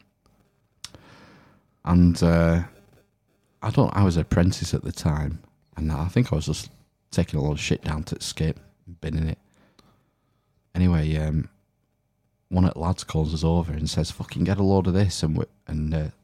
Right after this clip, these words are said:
there's three of them stood there looking, just staring out through a window. And I go and you look, look in the apart-, it's like that movie trope. In, like, the next apartment block, there's a girl getting changed. <laughs>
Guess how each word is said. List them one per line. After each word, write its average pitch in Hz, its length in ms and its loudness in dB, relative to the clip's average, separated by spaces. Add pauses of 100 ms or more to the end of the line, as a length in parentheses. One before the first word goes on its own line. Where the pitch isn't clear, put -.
there's 87 140 -6
three 127 200 2
of 90 80 2
them 76 160 -4
stood - 300 -4
there 71 200 -4 (880)
looking, 95 440 -2 (440)
just - 160 -6
staring 101 380 2
out 90 280 -2
through 82 160 -2
a 80 40 0
window. 87 400 0 (380)
And 85 100 0
I 90 60 4
go 87 360 6
and 85 120 2
you 87 140 2
look, 110 220 0
look 104 300 -2
in 85 140 4
the 87 100 4
apart-, 101 360 2
it's - 160 -4
like 107 120 4
that 80 160 -2
movie 92 480 4
trope. 85 360 2 (340)
In, 95 140 2
like, 95 180 2
the 95 120 2
next 101 300 0
apartment 104 460 2
block, 78 180 -4
there's 85 120 -6
a 90 60 0
girl 104 280 4
getting 80 280 0
changed. 90 600 0 (260)
<laughs> - 140 -4